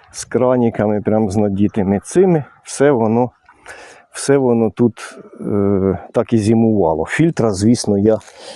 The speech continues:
я знімав. Ось такий у мене фільтрик, ось о направлення водички, бачите, ось о показано, так що все у мене тут, все у мене тут вірно поставлено. Підсоєдинив я вже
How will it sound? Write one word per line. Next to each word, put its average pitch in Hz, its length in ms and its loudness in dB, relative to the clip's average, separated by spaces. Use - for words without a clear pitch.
я 110 240 4
знімав. 95 680 -2
Ось 123 220 0
такий 104 380 0
у 92 40 0
мене 90 300 -2
фільтрик, 190 720 0
ось 147 280 -2
о 131 80 4
направлення 101 840 0
водички, 113 1000 2
бачите, 117 560 0
ось - 220 -6
о 90 40 -2
показано, 92 720 -4
так - 160 -10
що - 120 -6
все - 240 -4
у 90 140 0
мене 87 340 -4
тут, - 220 -4
все - 200 0
у 107 140 2
мене 101 280 0
тут 101 220 -2
вірно 98 440 2
поставлено. 196 760 2
Підсоєдинив 135 840 2
я 107 200 4
вже 101 380 2